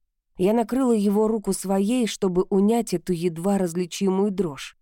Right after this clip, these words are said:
И все-таки он пытался оставаться сильным, хотя в нем явно давно что-то сломали. «Я должен убить кого-нибудь», вдруг признался он. Движение его руки полностью прекратилось.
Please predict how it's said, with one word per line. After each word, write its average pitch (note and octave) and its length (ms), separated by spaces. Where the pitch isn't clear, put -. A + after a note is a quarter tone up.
И A3 120
все-таки A3 720
он G3+ 200
пытался G3+ 600
оставаться F3 600
сильным, D#3+ 600
хотя E3 400
в D#3+ 100
нем E3+ 220
явно E3 560
давно E3 440
что-то - 380
сломали. C#3+ 640
«Я F#3+ 220
должен F#3 460
убить G3 360
кого-нибудь», C#3+ 680
вдруг D#3+ 320
признался D3+ 640
он. - 180
Движение G#3 600
его G3+ 200
руки G#3 340
полностью G#3 580
прекратилось. F#3+ 840